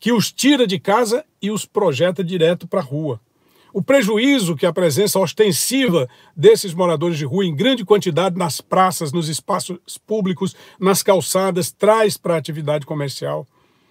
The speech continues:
Então, essa questão do prefeito, ela não traz de imediato nenhuma solução. Talvez conforte o coração do doutor Pessoa, que se apresenta como um cidadão sensível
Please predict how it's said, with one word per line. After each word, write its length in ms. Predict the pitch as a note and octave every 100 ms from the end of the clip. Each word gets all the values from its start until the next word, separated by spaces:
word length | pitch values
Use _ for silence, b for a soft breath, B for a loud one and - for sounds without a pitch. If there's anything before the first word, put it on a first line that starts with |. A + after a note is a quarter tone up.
| _ _ _ _ _ _
Então, 200 | F#3 C4
essa 360 | - B3+ B3 G#3+
questão 340 | F3+ D3 E3+
do 80 | D3+
prefeito, 520 | C#3 C3+ - G3+ G3
ela 100 | F#3+
não 160 | F#3+ A#3+
traz 500 | - F#3 G3 F3 - _
de 300 | E3+ B2 A#3+
imediato 640 | C4 G3+ E3+ D3 F#3+ F#3
nenhuma 260 | G#3 A3 A#3+
solução. 560 | - C#4 A3 A#3+ G3 b b b
Talvez 380 | A3 A3 A#3+
conforte 580 | - B3 - A#3 B3 G3
o 40 | F3
coração 380 | F#3 D3+ F#3+
do 80 | F#3
doutor 280 | E3+ D3 E3
Pessoa, 500 | C#3+ - D3 B2 A2 _ _ _ _
que 140 | - D#3
se 100 | F#3
apresenta 560 | F#3 E3 C3 G3 G#3
como 240 | A3+ A#3 G#3
um 60 |
cidadão 400 | - F#3 D#3 F3+
sensível 760 | - G#3+ G#3 - B3 B3 D#3+